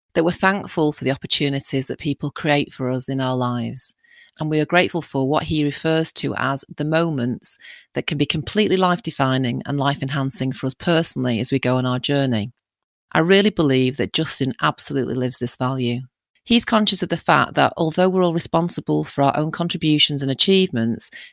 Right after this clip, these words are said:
and for making our own luck, that people, circumstances, and the universe also have a major impact on life events that make us who we are. And so to acknowledge and create the positive flow in life, to reciprocate what life and others gift us,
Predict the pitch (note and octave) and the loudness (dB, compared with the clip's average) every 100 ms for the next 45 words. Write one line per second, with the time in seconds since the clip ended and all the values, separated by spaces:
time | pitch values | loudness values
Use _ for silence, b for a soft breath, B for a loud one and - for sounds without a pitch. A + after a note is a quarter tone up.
0 | - D#3 E3 D#3 D3+ D#3+ D3 D3 D#3 C#3+ | -8 -4 2 2 2 2 4 6 4 4
1 | B2 A2 - - b b b b - - | 0 0 -6 -20 b b b b -4 2
2 | G3 F#3+ - G3 F#3+ D3 D3 - D3+ - | 2 2 0 0 2 2 0 -2 -4 -2
3 | C3+ C3+ - C3 - D#3 D3+ D3+ E3 D#3 | -2 0 0 0 -2 -4 -2 0 0 0
4 | C3 B2 A#2+ C#3 - B B B - E3+ | 0 2 2 -2 -8 B B B 0 2
5 | F3 - F3 C#3 C#3+ D3 D3+ - D3+ D3 | 4 2 2 2 2 2 2 0 -4 -4
6 | - B2 - - D3 D3 D3+ F3+ F#3 D3 | -2 -2 -2 -6 -4 -2 -2 -2 -2 -2
7 | C3 - - C3+ C3 - - C#3 C3+ B2 | -2 -4 -4 -4 -4 -4 -2 0 0 0
8 | A2+ A2+ A#2+ _ _ _ _ - F#3 F#3+ | -2 -6 -10 _ _ _ _ -6 0 2
9 | G3 - G#3+ A3 A#3 G#3+ G3+ G3+ F#3+ - | 2 2 2 4 4 2 0 0 0 -2
10 | - F3 F3 F3 E3 - F#3+ E3+ B2 A2 | -2 -2 0 -4 -4 2 2 2 0 -2
11 | C3+ E3 - B B B B - E3 F3 | -4 -8 -14 B B B B -2 2 2
12 | G#3+ - - - D3+ - D3+ C#3 C#3+ D3 | 2 0 -4 0 2 4 2 2 2 0
13 | - D3 C3+ B2 - D3+ - A#2+ A2+ - | -2 -4 -4 -4 -2 -4 -2 -4 -2 -4